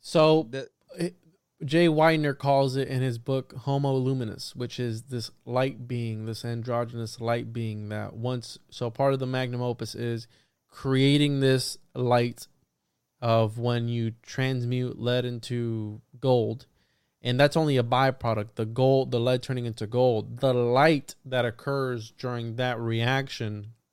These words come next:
Speaker 1: is supposed to transform your genetic structure entirely. And that's what makes you, that's what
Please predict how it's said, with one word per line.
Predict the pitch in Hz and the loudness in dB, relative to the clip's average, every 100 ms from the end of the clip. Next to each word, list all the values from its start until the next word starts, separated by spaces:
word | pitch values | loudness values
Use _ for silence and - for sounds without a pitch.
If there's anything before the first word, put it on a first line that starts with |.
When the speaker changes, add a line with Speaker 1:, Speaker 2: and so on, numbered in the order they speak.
| _ _ _ _ _ _ | _ _ _ _ _ _
Speaker 1:
is | 135 | -10
supposed | - 127 143 143 | -6 -2 0 0
to | 131 | -4
transform | - 139 135 123 - 135 139 127 113 104 - _ _ _ _ _ _ _ | -8 -6 -6 -8 -6 -4 -2 -2 -6 -10 -16 _ _ _ _ _ _ _
your | 123 127 120 | -4 -2 -2
genetic | 110 131 123 127 117 | -2 -2 0 0 -2
structure | - - 131 - - 113 104 | -6 -2 -2 -4 -10 -10 -10
entirely. | 107 - - 139 135 113 107 101 139 _ _ | -12 -12 -8 -6 -4 -4 -8 -12 -20 _ _
And | 120 117 113 | -8 -6 -4
that's | 120 131 - | -2 -2 -2
what | 127 | -6
makes | 120 123 120 - | -2 -2 -2 -4
you, | 127 120 | -6 -4
that's | 117 127 | 0 -2
what | 143 135 | -2 -6